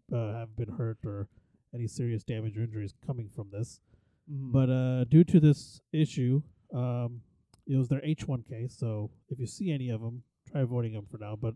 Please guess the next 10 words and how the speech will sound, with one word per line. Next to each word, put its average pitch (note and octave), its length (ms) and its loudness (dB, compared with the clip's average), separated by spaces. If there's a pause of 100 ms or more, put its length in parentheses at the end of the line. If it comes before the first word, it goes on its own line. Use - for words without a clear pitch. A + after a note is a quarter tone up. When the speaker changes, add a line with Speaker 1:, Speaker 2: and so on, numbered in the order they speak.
(160)
Speaker 1:
apparently, F3 560 2 (320)
according G3 400 6
to G3 100 2
N D#3+ 140 2
Z D#3 140 0
X - 180 -6
T, C3 300 -2 (260)
they B2 100 -6
have C#3 200 -2
been B2+ 300 0